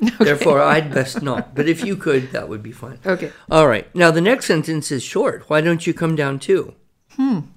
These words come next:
Speaker 2: You may not even need three keywords for this.
Speaker 1: Down to with a question mark.
Speaker 2: All right.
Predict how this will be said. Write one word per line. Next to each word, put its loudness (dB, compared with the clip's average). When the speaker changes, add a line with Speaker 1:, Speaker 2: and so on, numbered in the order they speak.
Speaker 2:
You -2
may 4
not 0
even -4
need -2
three -8
keywords -8
for -16
this. -18
Speaker 1:
Down 0
to -2
with -8
a -8
question -12
mark. -20
Speaker 2:
All -6
right. -8